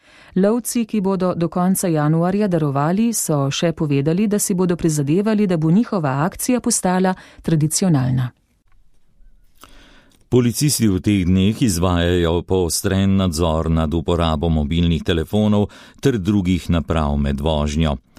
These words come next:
Speaker 2: Opozarjajo, da uporaba telefona zmanjšuje zbranost voznika in njegovo pozornost na dogajanje na cesti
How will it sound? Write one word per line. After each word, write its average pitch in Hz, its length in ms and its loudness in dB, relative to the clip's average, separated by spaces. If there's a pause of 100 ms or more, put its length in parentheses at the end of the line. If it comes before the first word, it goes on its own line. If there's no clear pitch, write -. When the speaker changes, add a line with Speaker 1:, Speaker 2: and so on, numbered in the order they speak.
(320)
Speaker 2:
Opozarjajo, 98 1120 2
da 80 200 0
uporaba 78 640 -2
telefona 90 640 0
zmanjšuje 85 640 0
zbranost 73 600 -2
voznika 82 540 0 (360)
in 123 180 2
njegovo 95 400 2
pozornost 95 680 2
na 90 120 2
dogajanje 76 580 0
na 76 140 0
cesti 113 560 -2